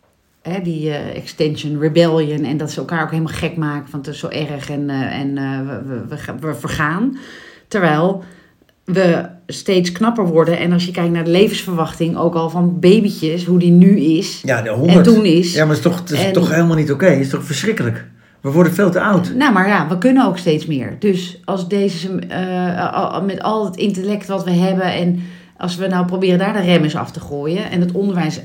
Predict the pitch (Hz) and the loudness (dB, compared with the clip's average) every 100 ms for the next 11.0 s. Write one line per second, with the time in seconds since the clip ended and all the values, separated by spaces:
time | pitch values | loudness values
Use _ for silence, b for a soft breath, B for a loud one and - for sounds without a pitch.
0 | - 170 165 - - 135 - 196 208 208 | -6 -4 -2 -4 -6 -6 -6 -8 -6 -6
1 | 180 185 - - _ 175 196 185 220 220 | -4 -6 -6 -18 _ -8 -8 -4 -4 -2
2 | 196 208 196 190 180 175 170 202 196 202 | -2 -2 -2 -2 -2 -4 -2 -2 -2 -2
3 | 196 190 196 196 196 - 233 240 233 - | -2 -2 -4 -4 -6 0 2 2 0 -2
4 | 190 190 185 190 180 - 220 302 - 180 | -2 0 -4 -6 -10 -8 -4 -4 -4 -4
5 | 147 127 123 131 - - 196 208 247 233 | -2 -4 -6 -14 -14 -8 -6 -2 0 2
6 | 240 226 262 262 262 254 247 247 247 247 | 0 2 0 0 -4 -4 -2 -2 -2 -4
7 | 180 - - 196 208 - 226 214 208 - | -6 -12 -14 -10 -10 -8 -6 -6 -8 -6
8 | 220 214 240 254 262 226 214 208 202 175 | -6 -4 -4 -4 -4 -6 -6 -6 -6 -4
9 | 233 247 - - 214 - 214 196 - - | -4 -4 -6 -8 -8 -8 -10 -10 -10 -6
10 | 302 302 269 247 - 180 135 139 - | -6 -4 -4 -4 -6 -8 -8 -8 -10